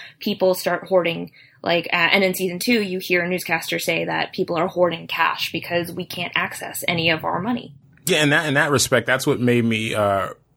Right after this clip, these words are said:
Speaker 2: think of Fight Club, because in Fight Club, the idea, spoilers for Fight Club, if you haven't seen that fifteen,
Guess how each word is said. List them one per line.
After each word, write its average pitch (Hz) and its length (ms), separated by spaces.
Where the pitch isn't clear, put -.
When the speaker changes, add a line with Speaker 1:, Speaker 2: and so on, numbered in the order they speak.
Speaker 2:
think 139 240
of 95 300
Fight 151 260
Club, 87 380
because 110 380
in 95 80
Fight 151 260
Club, 107 380
the 104 160
idea, 95 440
spoilers 101 460
for 117 140
Fight 87 220
Club, 82 280
if 85 140
you 85 80
haven't 85 220
seen 87 300
that 80 280
fifteen, 165 600